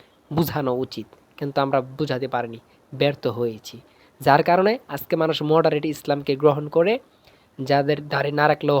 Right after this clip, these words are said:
হয়, লম্বা জামা না পরলেও হয়, টুপি মাথায় না দিলেও হয় এবং মহিলাদেরকে মাঝখানে বসাইয়া মিটিং করলেও চলে, এরকম মডারেট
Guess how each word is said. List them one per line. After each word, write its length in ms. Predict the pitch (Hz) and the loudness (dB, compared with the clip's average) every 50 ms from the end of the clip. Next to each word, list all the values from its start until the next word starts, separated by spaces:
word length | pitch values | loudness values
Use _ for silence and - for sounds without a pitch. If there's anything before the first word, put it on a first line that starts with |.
| 123 | 4
হয়, 140 | 160 180 220 - _ _ _ _ - - - - - - _ _ _ _ _ _ - 131 127 127 123 123 | 4 4 4 2 _ _ _ _ -20 -20 -20 -20 -20 -20 _ _ _ _ _ _ -12 -8 -6 -4 0 0
লম্বা 260 | 127 139 139 143 143 147 | 2 2 4 2 2 2
জামা 160 | 147 139 147 147 | 2 0 0 0
না 120 | 151 151 | -2 -2
পরলেও 360 | - - 170 156 151 160 156 | 0 2 2 2 4 2 2
হয়, 180 | 151 175 214 226 _ _ _ _ _ _ _ _ - | 2 0 -4 -6 _ _ _ _ _ _ _ _ -2
টুপি 200 | 175 160 - 170 160 156 156 156 | 0 2 4 4 2 2 0 -2
মাথায় 240 | 151 - - 135 147 151 | -2 -2 -2 -4 -2 -2
না 40 | 160 | -2
দিলেও 280 | 151 160 160 156 156 147 | -2 0 2 4 4 4
হয় 260 | 127 113 170 196 233 240 _ _ _ _ _ _ - | 4 2 -2 -2 -2 -4 _ _ _ _ _ _ -4
এবং 180 | 147 139 151 156 147 135 _ _ _ _ _ _ _ - | -2 0 0 0 -2 -4 _ _ _ _ _ _ _ -10
মহিলাদেরকে 800 | 123 127 151 156 151 156 151 156 151 147 151 151 147 - 160 151 151 - _ _ - 139 | -4 -2 -2 2 2 2 2 2 2 2 2 0 2 0 0 0 0 -2 _ _ -10 -2
মাঝখানে 480 | 131 143 143 - - - - 160 156 143 | 0 0 0 0 -6 -10 -8 -6 -4 -4
বসাইয়া 440 | 151 151 - 151 151 147 147 143 131 - _ _ _ _ _ _ _ _ _ _ _ _ _ - | -4 -4 -2 -2 0 0 0 0 -2 -6 _ _ _ _ _ _ _ _ _ _ _ _ _ -6
মিটিং 300 | 135 147 151 - 170 160 156 | -4 -4 -2 0 -2 -2 0
করলেও 340 | - 170 165 165 165 170 160 160 - | 2 2 2 4 4 4 2 4 4
চলে, 180 | 180 175 190 208 254 - - 175 | 4 4 4 2 -2 -4 -2 0
এরকম 240 | 156 160 - 160 147 131 127 | 0 0 0 0 -4 0 4
মডারেট 400 | 143 165 175 170 165 165 156 156 | 6 8 8 8 6 4 0 0